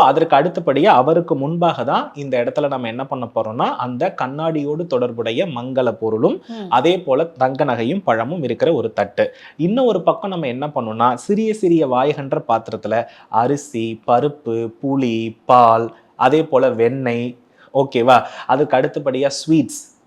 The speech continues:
Speaker 1: முக்கியமா அன்னாசி குவியல், அதே போல பஞ்சாமிர்தம், இதெல்லாம் வைக்கிறது ரொம்ப ரொம்ப நல்லது.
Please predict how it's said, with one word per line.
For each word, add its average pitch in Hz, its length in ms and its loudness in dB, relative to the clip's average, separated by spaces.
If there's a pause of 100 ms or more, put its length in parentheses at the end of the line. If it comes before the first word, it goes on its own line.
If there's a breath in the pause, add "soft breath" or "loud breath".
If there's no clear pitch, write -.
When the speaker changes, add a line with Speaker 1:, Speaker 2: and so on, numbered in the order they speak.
(200)
Speaker 1:
முக்கியமா 156 540 -2
அன்னாசி 139 540 -2
குவியல், 107 420 -4 (300 loud breath)
அதே 139 260 4
போல 143 240 2 (100)
பஞ்சாமிர்தம், 117 720 0 (260 loud breath)
இதெல்லாம் 127 420 0
வைக்கிறது 120 400 -4
ரொம்ப 107 200 -10
ரொம்ப 101 200 -8
நல்லது. 92 380 -10